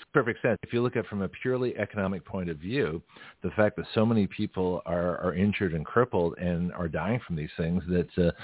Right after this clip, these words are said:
the industries that, that handle these things, 'cause somebody, you know, has to do it, uh, they're gonna be growing.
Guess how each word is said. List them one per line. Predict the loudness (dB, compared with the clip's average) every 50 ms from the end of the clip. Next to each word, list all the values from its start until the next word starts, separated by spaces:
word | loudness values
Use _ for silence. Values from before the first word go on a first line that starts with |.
| -14 -14 -16 -2 _
the | 6 8
industries | 8 8 6 4 2 2 2 2 4 4
that, | 4 4 4 4 4
that | 4 4 4 4
handle | 4 4 6 8 6 6 6
these | 4 2 0 0
things, | -2 -2 -2 -2 -2
'cause | -4 -4 0
somebody, | 2 2 2 2 2 0 -2 -4 -8 _ -6
you | -6 -4
know, | -4 -2
has | -2 -2 -4 -4
to | -8 0
do | 6 6 8 8
it, | 6 4 2 0 -6 -14 -14 -14 -14 -10 -6
uh, | -6 -6 -2
they're | -2 0
gonna | 2 4 4
be | 4 2
growing. | 4 4 4 6 6 4 2 -2